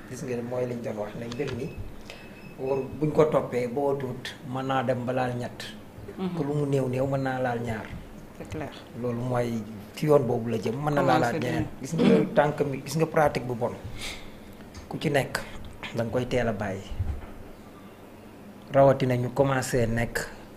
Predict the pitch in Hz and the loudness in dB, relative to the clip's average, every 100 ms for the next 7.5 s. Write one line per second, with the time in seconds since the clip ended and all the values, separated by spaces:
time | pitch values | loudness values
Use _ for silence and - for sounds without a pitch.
0 | - - - - 143 143 127 120 120 110 | -18 -16 -10 -2 2 4 2 0 0 0
1 | 107 104 87 - - - - - - - | -2 -4 -8 -12 -18 -20 -20 -20 -18 -18
2 | - - - 170 165 165 143 139 123 - | -18 0 8 10 12 10 10 8 8 4
3 | 156 175 170 151 156 156 151 143 139 127 | 4 6 6 6 4 6 6 6 4 2
4 | - 131 131 - 135 - 139 127 120 117 | 0 0 0 0 -2 2 0 0 -2 -2
5 | 117 117 127 117 123 120 113 98 113 170 | -2 -2 0 2 2 2 0 -2 2 4
6 | 143 127 - - - - - 165 160 156 | 4 0 -6 -14 -12 -8 0 8 10 10
7 | 143 139 131 113 | 6 0 0 -2